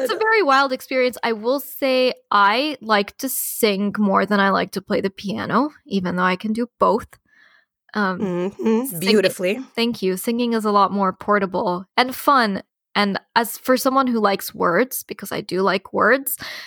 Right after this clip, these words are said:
Speaker 1: um,
Speaker 2: Mm-hmm.
Speaker 1: it's just, like, a nicer, nicer way of expressing myself, I think.
Speaker 2: I agree. And you are an incredible singer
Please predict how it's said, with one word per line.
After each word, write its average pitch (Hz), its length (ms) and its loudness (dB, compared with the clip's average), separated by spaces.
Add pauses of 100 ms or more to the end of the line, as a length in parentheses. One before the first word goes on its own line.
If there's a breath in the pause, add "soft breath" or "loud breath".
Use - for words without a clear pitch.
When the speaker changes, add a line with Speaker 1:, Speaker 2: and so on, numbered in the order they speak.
(200 loud breath)
Speaker 1:
um, 202 260 4 (100)
Speaker 2:
Mm-hmm. 202 140 -8
Speaker 1:
it's 233 160 -6
just, - 160 -2
like, 269 180 0
a 262 240 2 (260)
nicer, 311 380 0 (220)
nicer 247 320 -2
way 214 100 0
of 202 80 -6
expressing 190 460 -8
myself, 202 480 -6 (180)
I 214 80 -4
think. 214 360 -12 (1300)
Speaker 2:
I 269 140 2
agree. 330 680 -2
And 220 460 2
you 220 160 2
are 226 40 4
an 208 80 2
incredible 185 540 0
singer 147 500 -6